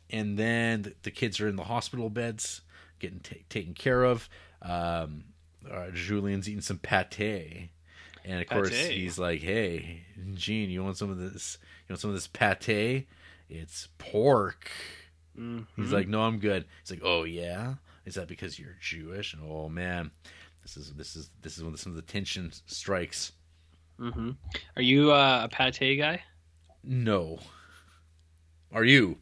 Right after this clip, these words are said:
Speaker 2: Um, I don't know if I've ever had it.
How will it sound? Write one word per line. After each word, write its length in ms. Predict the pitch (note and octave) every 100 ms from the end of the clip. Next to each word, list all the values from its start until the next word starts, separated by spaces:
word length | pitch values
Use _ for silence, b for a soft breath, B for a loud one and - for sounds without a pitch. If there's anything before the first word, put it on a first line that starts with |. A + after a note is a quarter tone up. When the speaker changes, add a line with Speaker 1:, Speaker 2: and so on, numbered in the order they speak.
| - - - - _ - - -
Speaker 2:
Um, 800 | - F3+ B3+ C#4 C4+ A#3+ F#3 C#3+ C3+ - - _ _ - - - - - - - - _ _ - - -
I 80 | F3
don't 100 | C#4
know 80 | E4+
if 120 | -
I've 100 | D#4+
ever 160 | D#4+ C#4
had 220 | D#4 G#3
it. 120 | -